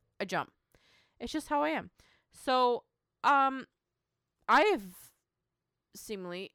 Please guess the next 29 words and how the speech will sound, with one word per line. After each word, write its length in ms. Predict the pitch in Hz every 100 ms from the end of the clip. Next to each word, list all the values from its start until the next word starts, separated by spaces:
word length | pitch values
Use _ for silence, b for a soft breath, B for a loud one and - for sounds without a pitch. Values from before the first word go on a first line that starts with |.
| _
found 360 | - 208 208
joy 520 | 175 190 220 151 202 -
in, 360 | 202 196 208 214
um, 380 | 196 202 208 - _ _ _ _ -
scaring 600 | - - 220 233 247 208 -
the 260 | 214 202
absolute 460 | 214 226 - 233 180 -
piss 540 | - 294 196 - - b b b -
out 80 |
of 80 | 311
Dave. 340 | 349 392 156 _ b b b
And 100 | 240
it's 140 | 226 277
my 100 | 269
favorite 300 | 277 311 359
thing 160 | 277 -
ever. 400 | 170 135 151 240 _ b b b b _
And 360 | 220 220 220 214 -
I 340 | 214 214 220
try 200 | - 294
and 100 | 302
do 140 | 226 214
it 60 |
as 140 | 196 214
much 380 | 240 294 320
as 80 | 214
I 60 | 165
possibly 380 | 165 156 143 135
can. 280 | - 151